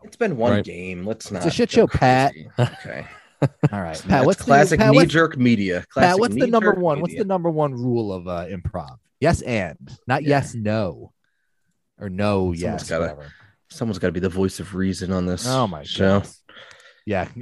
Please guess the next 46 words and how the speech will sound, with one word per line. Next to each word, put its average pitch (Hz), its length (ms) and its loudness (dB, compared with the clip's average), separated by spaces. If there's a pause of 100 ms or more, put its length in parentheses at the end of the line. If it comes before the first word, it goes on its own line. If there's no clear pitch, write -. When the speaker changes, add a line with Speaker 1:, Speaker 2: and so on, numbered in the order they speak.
Speaker 3:
Pat, 120 300 -2 (120)
P-, 113 440 -12
producer 196 320 0
Pat 120 440 2
says 107 260 2
Speaker 1:
<laughs> - 220 -2
Speaker 3:
Odell 135 240 4 (120)
Beckham 127 320 2
Junior 107 460 -4 (420)
holds, 165 360 6
Speaker 1:
Good 120 40 -8
player. 160 300 6
Speaker 3:
holds 180 120 -14 (120)
every 202 240 2
Speaker 1:
Locker 156 340 8
Speaker 3:
locker - 20 10
Speaker 1:
room 190 240 8
Speaker 3:
room. 180 60 4
Speaker 1:
guy. 123 420 4
Speaker 2:
Yeah. 120 120 4
Speaker 1:
Locker 156 280 0
room 180 140 2
glue, 135 440 4
I 90 100 -2
call 104 260 0
this 92 120 -6
Speaker 3:
Yep. 127 120 4
Speaker 1:
guy. 92 240 -2
Speaker 3:
Mm-hmm. 156 500 -6
Doesn't 135 220 -2
like 151 160 2
to 151 80 0
rock 131 300 2
the 139 80 -2
boat. 151 480 6
Speaker 1:
No. 233 380 4
Speaker 3:
Uh, 90 380 -2 (760)
yes, 82 240 -10
very 120 220 2
Speaker 1:
Except - 260 -4
when 135 100 6
he 135 60 4
Speaker 3:
supportive - 20 2
Speaker 1:
goes 113 160 4
Speaker 3:
dad. 123 380 2
Speaker 1:
on 98 40 -2